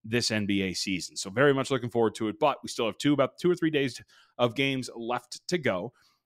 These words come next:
So we will continue to persevere when it comes to those games and analysis, uh, analysis for those games, um, coming up here in a little bit. But before we get to that, um,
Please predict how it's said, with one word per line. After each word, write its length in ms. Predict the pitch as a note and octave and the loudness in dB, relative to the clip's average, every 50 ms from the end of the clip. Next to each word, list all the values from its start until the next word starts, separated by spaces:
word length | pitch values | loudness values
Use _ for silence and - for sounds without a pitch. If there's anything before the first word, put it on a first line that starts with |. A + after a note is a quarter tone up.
| _ | _
So 120 | - - E3+ | -10 -6 -2
we 100 | D#3 D#3 | 0 0
will 120 | D#3+ D#3 | 0 0
continue 420 | - D#3+ D3+ - G3+ E3+ F#2 D3 - _ _ | -2 -2 0 0 0 0 0 -4 -10 _ _
to 80 | - G#2+ | -12 -6
persevere 480 | - A#2 A#2 A2 - A2+ G#2+ A2 G#2+ G#2 | -4 -2 -2 -2 -2 -2 -2 0 0 0
when 100 | G#2+ G#2 | -2 -4
it 80 | G2 | -6
comes 220 | - - A2 G#2 - | -6 -8 -8 -6 -6
to 80 | - G2+ | -6 -4
those 260 | G2 G2 G2 G2 F#2 | -2 -2 -2 -4 -4
games 360 | - G#2 G2+ G2 F#2+ F2+ F#2+ | -6 -8 -8 -8 -8 -8 -6
and 100 | G2+ F#2+ | -6 -6
analysis, 460 | F#2 G2 G2+ G2 G2 F#2+ - - - | -6 -4 -4 -4 -4 -4 -6 -6 -6
uh, 160 | A#2+ G#2+ F#2+ E2 G#2 | -4 -4 -4 -4 -4
analysis 580 | G2+ G2 G#2+ A2+ A2 G#2 - - G2 - - - | -6 -4 -4 -4 -4 -4 -6 -10 -12 -14 -10 -8
for 80 | - | -8
those 200 | F#2+ E2+ E2 D#2 | -6 -6 -8 -12
games, 280 | - D#2+ D#2+ F2+ G2 - _ _ _ _ _ _ _ _ _ - | -14 -14 -16 -16 -16 -16 _ _ _ _ _ _ _ _ _ -4
um, 520 | A#2+ G#2+ G#2 G2+ G2+ G2+ G2+ G2+ G2+ G#2 G#2 | -2 -2 0 0 0 -2 -2 -4 -6 -8 -6
coming 240 | - - C3 C#3+ | -2 -2 0 0
up 60 | D3 C3 | 2 2
here 100 | D3+ E3 | 2 2
in 60 | E3+ | 4
a 20 | |
little 160 | F3 G#3 G#3 | 6 6 6
bit. 140 | E3 - - _ - | 6 4 0 _ 4
But 180 | B2 E3 - - - _ _ _ _ _ _ _ _ _ _ _ _ _ _ _ _ _ _ - - | 6 6 6 4 0 _ _ _ _ _ _ _ _ _ _ _ _ _ _ _ _ _ _ -10 -4
before 240 | G#2+ A#2+ A#2+ - E3 | -2 0 4 4 4
we 100 | E3 E3 | 6 6
get 120 | D#3 D#3 D#3 | 4 2 2
to 60 | C3 | 2
that, 320 | C3 B2+ C3 B2+ - C3 | 2 4 2 2 0 2
um, 320 | C3 B2 A#2 A2+ A2 F#2 | 2 2 2 2 -2 -6